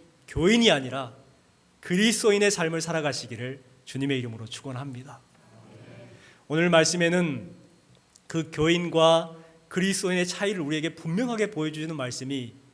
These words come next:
기록이 되어 있습니다. 교인들이었던 이 제자들이 성령 충만을 경험하고 이제 그리스도인이 되면서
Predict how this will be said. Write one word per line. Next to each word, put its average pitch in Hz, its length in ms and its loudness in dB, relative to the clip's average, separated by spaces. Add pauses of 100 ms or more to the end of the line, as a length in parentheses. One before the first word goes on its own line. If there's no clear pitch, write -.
(120)
기록이 139 380 -8
되어 135 160 -4
있습니다. 117 560 -10 (1200)
교인들이었던 185 960 0 (200)
이 156 100 -10
제자들이 156 720 -4 (320)
성령 214 480 -2
충만을 202 400 -2
경험하고 151 540 -6
이제 139 340 -10
그리스도인이 190 560 -6
되면서 135 720 -10